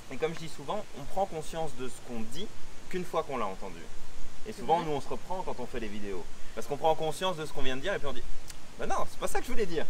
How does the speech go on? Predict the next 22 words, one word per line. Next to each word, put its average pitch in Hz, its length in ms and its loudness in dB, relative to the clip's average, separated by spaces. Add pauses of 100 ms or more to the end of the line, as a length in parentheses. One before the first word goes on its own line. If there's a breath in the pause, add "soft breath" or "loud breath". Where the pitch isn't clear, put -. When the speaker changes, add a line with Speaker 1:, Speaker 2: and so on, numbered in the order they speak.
(140)
Speaker 2:
C'est 240 120 0
ça, 381 300 2
ou 311 80 2
c'est 285 140 0
même 262 200 0
pas 381 140 2
ce - 120 -4
à 311 120 -2
quoi 262 200 -2
je - 80 -8
crois, 277 300 2
mais 285 120 -8
c'est 330 140 0
sorti 330 280 -4
par 269 160 -2
automatisme. 240 580 -2 (580 loud breath)
Euh, 220 160 -4
une 226 200 -2
ancienne 240 300 -2
croyance, 196 580 -4
quelque 220 160 -6
chose 226 100 -6